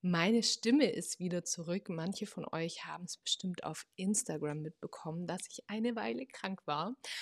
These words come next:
und dementsprechend musste der Podcast hier auch ein bisschen pausieren. Aber ich bin zurück und ich nehme jetzt gleich auch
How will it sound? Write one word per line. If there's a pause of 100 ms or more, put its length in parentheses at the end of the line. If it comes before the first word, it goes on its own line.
(240)
und
dementsprechend
musste
der
Podcast
hier
auch
ein
bisschen
pausieren.
Aber
ich
bin
zurück
und
ich
nehme
jetzt
gleich
auch